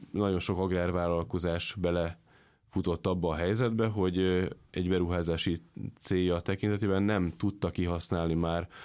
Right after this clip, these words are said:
a maximális hétszázötven milliós, ö, hitellehetőséget, és most ezekkel az új jogcímekkel, ö, megnyílik annak a lehetősége, hogy a hitelcélt külön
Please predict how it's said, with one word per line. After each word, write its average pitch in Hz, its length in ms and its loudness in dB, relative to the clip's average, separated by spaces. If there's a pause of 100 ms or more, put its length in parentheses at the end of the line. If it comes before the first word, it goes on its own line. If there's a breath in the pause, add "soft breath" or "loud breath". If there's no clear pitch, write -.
(280 loud breath)
a - 100 -6
maximális 85 640 0
hétszázötven 85 580 -2
milliós, 80 520 0
ö, 82 160 0
hitellehetőséget, 120 1040 0 (460 loud breath)
és - 160 -4
most 120 280 2
ezekkel 101 340 0
az 90 100 2
új 101 140 4
jogcímekkel, 123 920 2 (520 loud breath)
ö, 104 460 4 (120)
megnyílik 104 540 2
annak 95 340 0
a 87 100 2
lehetősége, 104 760 2
hogy 92 340 0 (440 soft breath)
a - 100 -4
hitelcélt 98 920 2
külön 95 440 2